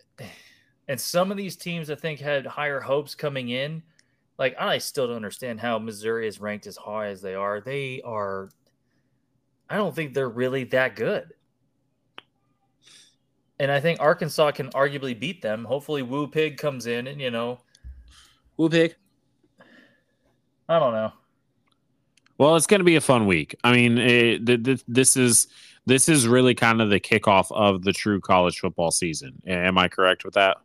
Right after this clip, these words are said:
Speaker 1: Dude, I am so stoked. It's rivalry week, and then we hit, uh, there's the, technically there's, like, the bye week 'cause you have the Army-Navy game, and then
Speaker 2: Right.
Speaker 1: you got, um, you got conference championship games.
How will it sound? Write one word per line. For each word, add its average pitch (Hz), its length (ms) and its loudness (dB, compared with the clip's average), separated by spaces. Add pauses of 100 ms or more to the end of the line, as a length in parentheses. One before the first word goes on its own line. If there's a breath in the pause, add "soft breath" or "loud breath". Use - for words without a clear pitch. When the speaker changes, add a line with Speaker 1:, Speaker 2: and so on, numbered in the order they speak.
(300)
Speaker 1:
Dude, 123 420 -4
I 127 200 -2
am 113 160 -4
so 120 260 -4
stoked. 120 540 -4
It's - 240 -6
rivalry 120 500 -2
week, 139 400 -8
and 120 100 -10
then 131 140 -4
we 131 140 -6
hit, 123 340 -2 (640)
uh, 131 80 -10
there's 123 300 0
the, 131 160 -4 (120)
technically 143 380 -2
there's, 123 240 -6
like, 120 220 -2
the 113 40 -8
bye 110 360 -2
week 113 280 -8
'cause 104 160 -14
you 113 60 -6
have 107 120 -4
the 113 80 -8
Army-Navy 110 680 -4
game, 127 420 -6 (480)
and 113 140 -8
then 117 80 -2
Speaker 2:
Right. 87 260 4
Speaker 1:
you 110 80 -8
got, 110 440 -2
um, 104 580 -4 (1700)
you 127 120 -14
got 117 280 0 (480)
conference 123 460 -2
championship 110 460 -10
games. 95 440 -10